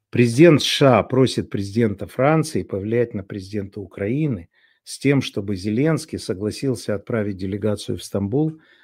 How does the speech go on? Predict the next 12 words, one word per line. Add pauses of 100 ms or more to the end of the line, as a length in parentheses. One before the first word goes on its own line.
(120)
ради
конструктивного (100)
диалога
с
российской
стороной. (680)
Охренеть,
сам
он
позвонить
не
может.